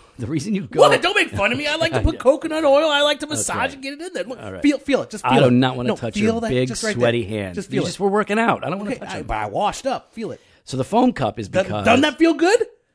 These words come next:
Speaker 1: I'm not touching that.
Speaker 2: You touching it. If there was video.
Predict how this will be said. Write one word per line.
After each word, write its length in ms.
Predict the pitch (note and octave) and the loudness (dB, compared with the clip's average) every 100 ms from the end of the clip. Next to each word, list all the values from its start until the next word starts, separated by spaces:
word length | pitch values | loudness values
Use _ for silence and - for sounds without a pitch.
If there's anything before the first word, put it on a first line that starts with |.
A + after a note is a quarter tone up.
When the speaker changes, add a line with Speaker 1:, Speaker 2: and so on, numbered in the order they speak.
| _ | _
Speaker 1:
I'm 80 | F#2 | -12
not 140 | F#2+ - | -12 -14
touching 260 | - B1 | -18 -16
that. 80 | D#2+ | 2
Speaker 2:
You 200 | A3 C4+ | 4 6
touching 460 | G#3+ A3+ A3+ G3+ G3+ | 6 4 4 0 -4
it. 180 | F#3+ | -2
If 160 | G#3+ G#3+ | -2 0
there 160 | B3 C#4 | 4 4
was 140 | C4+ | 4
video. 540 | A3 G#3+ G3 F#3+ F#3 | 2 -2 2 2 2